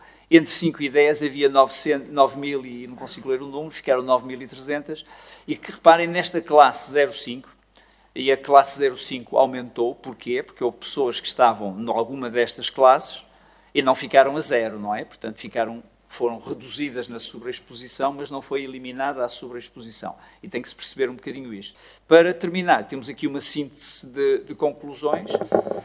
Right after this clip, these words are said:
E, portanto, em termos da área, há uma redução de vinte e quatro hectares de zonas sobreexpostas.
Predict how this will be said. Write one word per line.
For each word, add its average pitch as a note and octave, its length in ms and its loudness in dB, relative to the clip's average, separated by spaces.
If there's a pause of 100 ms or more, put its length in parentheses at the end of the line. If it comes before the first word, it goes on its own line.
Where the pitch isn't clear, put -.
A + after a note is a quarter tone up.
(260)
E, B2 80 -6
portanto, - 580 -2
em D3+ 120 0
termos C#3+ 340 4
da C#3 180 2
área, A#2 500 -2
há B2+ 100 6
uma C3+ 220 2
redução B2+ 640 -2
de B2 100 -12
vinte B2 300 -10
e B2 60 -14
quatro C3+ 420 4
hectares A#2 580 -2
de B2+ 80 -16
zonas A#2+ 440 2
sobreexpostas. A#2 920 -4